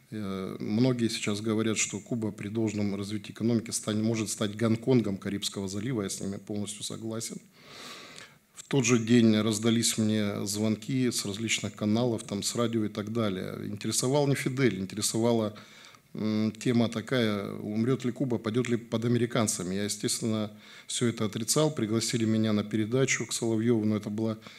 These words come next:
страшно скабрезная передача. Я не смотрел, когда Жириновский в субботу, при этом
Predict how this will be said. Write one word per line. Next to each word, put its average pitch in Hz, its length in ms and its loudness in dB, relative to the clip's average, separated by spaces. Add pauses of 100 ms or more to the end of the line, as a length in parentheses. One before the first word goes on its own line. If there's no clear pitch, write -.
(160)
страшно 123 640 4
скабрезная 110 560 0
передача. 107 560 -2
Я 101 100 0
не 104 100 0
смотрел, 117 420 -2
когда 107 280 -4
Жириновский 113 600 0
в - 80 -6
субботу, 117 540 0 (320)
при 120 240 2
этом 95 300 -2